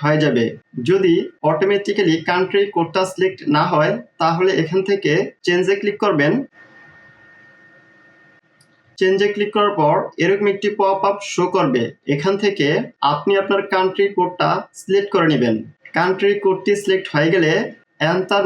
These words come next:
মোবাইল নাম্বারের ঘরে আপনি আপনার একটি সচল ফোন নাম্বার এখানে দিয়ে দিবেন।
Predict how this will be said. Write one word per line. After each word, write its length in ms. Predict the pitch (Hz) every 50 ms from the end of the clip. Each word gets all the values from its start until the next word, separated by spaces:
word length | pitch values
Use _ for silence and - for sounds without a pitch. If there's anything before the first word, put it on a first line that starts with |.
| 190
মোবাইল 220 | 185 180 190 190 196 196
নাম্বারের 340 | 196 196 196 202 202 202 185 151 139
ঘরে 200 | 147 143 147 165 220 277 - - _ _ _ - - 156 156
আপনি 240 | 156 156 - 196 208 208 - - - - 156
আপনার 220 | 156 - 196 190 196 190
একটি 160 | 190 - 208 214 208 214 -
সচল 300 | - 156 151 151 190 190 196 196
ফোন 140 | - 170 170 175 175
নাম্বার 200 | 180 180 190 190 175 165
এখানে 260 | - - 175 175 190 220 - - - _ - 135 123
দিয়ে 180 | 156 170 175 165
দিবেন। 240 | 165 139 127 120